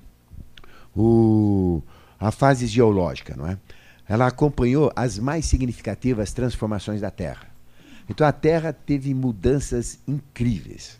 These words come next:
né? Ah, muito maiores do que a fase Atlântica. Quando nós entrarmos na fase Atlântica, se der pra entrar hoje, eu trouxe uns mapas que a gente estudou, que a gente fez, e uma amiga minha, né, que também era instrutora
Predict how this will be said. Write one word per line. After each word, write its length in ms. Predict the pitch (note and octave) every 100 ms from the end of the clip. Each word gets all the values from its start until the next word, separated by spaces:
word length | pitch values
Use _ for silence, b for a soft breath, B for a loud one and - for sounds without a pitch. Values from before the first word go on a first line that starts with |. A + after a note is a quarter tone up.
| -
né? 200 | D#2 G#2 B B B B
Ah, 600 | G2+ A#2+ A#2+ A#2 A2 G#2+
muito 340 | G2+ D3 - D#3
maiores 420 | B2+ A2+ C3+ G#2
do 80 | G2+
que 100 | A2
a 60 |
fase 300 | G2+ G#2+ G#2
Atlântica. 560 | G#2 - F#2+ D2+ - - _ b b b b
Quando 240 | - D#3+ D#3
nós 220 | D#3 C3
entrarmos 400 | B2 A2 G#2+ G2+
na 80 | F#2
fase 300 | G2+ G2 E2+
Atlântica, 400 | - G#2+ G#2 -
se 100 | C#3
der 160 | F2+
pra 120 | F2
entrar 220 | D#2 D2 E2
hoje, 360 | A#2+ G2+ - b b b b -
eu 120 | G#2
trouxe 340 | - B2+ B2+ C3
uns 160 | A#2+
mapas 500 | F#2 A2+ G#2 - E2
que 120 | - E2+
a 60 |
gente 180 | F2 F#2
estudou, 560 | - - E2 G2 G2+ F#2+
que 80 |
a 40 | D#2+
gente 240 | E2 D2
fez, 400 | - G#2 G#2 F2+ b b b
e 80 | G2+
uma 120 | A2
amiga 320 | G#2+ A#2 G#2+ F#2
minha, 340 | A#2 B2 D2+
né, 300 | B1 D#2+ D#2+ -
que 100 | G2
também 280 | F#2+ E2 F#2
era 80 | F2
instrutora 720 | - F2 - A2 A2 C#2+